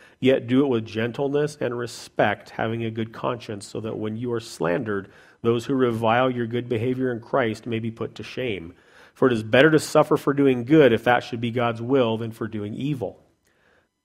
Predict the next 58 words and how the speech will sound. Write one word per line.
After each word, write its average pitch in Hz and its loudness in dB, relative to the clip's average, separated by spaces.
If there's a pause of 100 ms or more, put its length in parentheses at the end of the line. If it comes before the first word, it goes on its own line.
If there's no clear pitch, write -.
(120)
Paraphrase 135 0
of 123 -4
what 120 -2
Peter 135 -2
is 131 -4
saying 139 0
is, 123 0
if 117 -2
you're 175 8
a 143 4
jerk, 131 0
you 151 -2
deserve 143 4
every 135 4
bit 131 4
of 113 0
suffering 123 2
that 120 -2
comes 120 -6
your 120 -4
way. 135 6
If 113 2
you're 143 2
a 117 2
jerk 120 -2
Christian 135 0
that's 120 -4
out 127 0
there, 135 2 (280)
uh, 113 2
calling 143 6
people 147 0
names 131 6
and 117 -2
making 131 0
fun 135 0
of 123 -2
people 135 -2
that 123 2
don't 127 0
believe 127 -2
the 123 -4
way, 127 0
you, 131 -4
you 151 -6
deserve 165 8
every 147 8
bit 143 6
of 131 2
suffering 135 4
that 135 0
you 135 -4
get 139 6
from 156 2
that. 139 4 (880)
You 151 8
own 180 10
that. 113 4